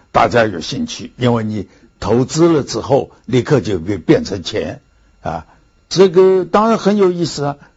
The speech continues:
你比方说是天津有什么小虫，呃，可以很值得研究。也，你完全，呃，把它这完全研究一下子，或者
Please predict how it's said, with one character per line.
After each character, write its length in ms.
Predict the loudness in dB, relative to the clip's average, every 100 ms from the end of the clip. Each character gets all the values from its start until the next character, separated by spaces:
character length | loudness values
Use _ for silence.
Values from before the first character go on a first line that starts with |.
| _ -8
你 160 | -4
比 180 | -2 -2
方 120 | -2
说 320 | -2 -2 -2 -6
是 60 | _ _ _
天 280 | 2 4 4
津 260 | 0 -2 -2
有 160 | -2
什 160 | -2 -2
么 120 | 0
小 240 | 0 -2 -4
虫， 340 | -6 -6 -6 -10 _ _ _ _ _ _ -20 -20 -20 _ _
呃， 120 | -8 -8
可 300 | -6 2 4
以 80 | 4
很 240 | 2 -2
值 160 | 0 2
得 140 | 2
研 240 | 2 0 -6
究。 260 | -6 -8 _ _ _
也， 180 | -6 -4
你 220 | -2 -4 -6 -12 -14 -14 -16 _ 0
完 260 | 2 2
全， 160 | -2 -8 _ _ _
呃， 180 | -16 -16 -18 _ -2
把 160 | 0
它 200 | 2 0
这 420 | 2 2 2 0 -8 _ _
完 340 | -4 -2 0
全 220 | 0 -2 -2
研 200 | -4 0
究 200 | 2 2
一 80 | -2
下 220 | -2 -2
子， 280 | -4 -14 -16 _
或 200 | -4 0
者 240 | 2 2